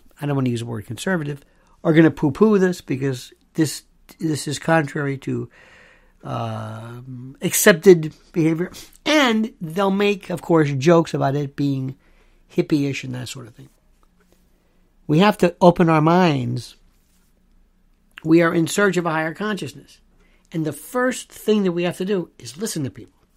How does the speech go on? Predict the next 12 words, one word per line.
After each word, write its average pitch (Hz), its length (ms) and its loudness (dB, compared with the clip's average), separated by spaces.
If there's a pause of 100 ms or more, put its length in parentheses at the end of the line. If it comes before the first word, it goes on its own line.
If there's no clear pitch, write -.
(760)
Just - 320 -8
listen 220 220 -6
to 135 60 -6
what 113 120 -12
they 113 100 -20
say. - 160 -20 (840)
Don't 208 320 6
think 220 240 4
of 214 80 0
the 196 60 2
punchline. 175 560 2 (1700)
<clears throat> 156 300 4